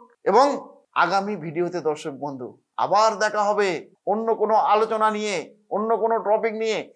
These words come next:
আমি আপনাদের ভুল পথে পরিচালিত হতে দেব না দর্শক বন্ধু, এটাই আমার জীবনে পাওয়া। তো দর্শক বন্ধু, ততক্ষণে ভালো থাকুন, সুস্থ থাকুন। আবার গুরুত্বপূর্ণ আ-, আলোচনা নিয়ে আমি আসবো।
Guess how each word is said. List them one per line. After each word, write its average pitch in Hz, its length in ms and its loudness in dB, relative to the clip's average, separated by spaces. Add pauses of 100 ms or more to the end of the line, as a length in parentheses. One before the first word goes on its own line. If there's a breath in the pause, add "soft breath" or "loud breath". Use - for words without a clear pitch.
(200 soft breath)
আমি 240 260 4
আপনাদের 240 460 4 (440)
ভুল 202 260 4 (100)
পথে 240 260 4 (200)
পরিচালিত 240 440 2
হতে 233 200 4
দেব 220 200 2 (100)
না 233 240 4
দর্শক 247 320 2 (100)
বন্ধু, 220 260 2 (400)
এটাই 151 300 0 (400)
আমার 139 280 -2
জীবনে 127 300 -12
পাওয়া। 101 340 -6 (340)
তো 190 140 2
দর্শক 214 380 2
বন্ধু, 226 200 2 (300)
ততক্ষণে 196 480 -2 (220)
ভালো 170 260 2
থাকুন, 185 280 -8 (260)
সুস্থ - 260 -12 (100)
থাকুন। 190 240 -2 (300)
আবার 247 300 0
গুরুত্বপূর্ণ 220 640 -2
আ-, 170 200 -4 (100)
আলোচনা 196 360 0
নিয়ে 185 220 -4
আমি 185 100 -6
আসবো। 175 320 2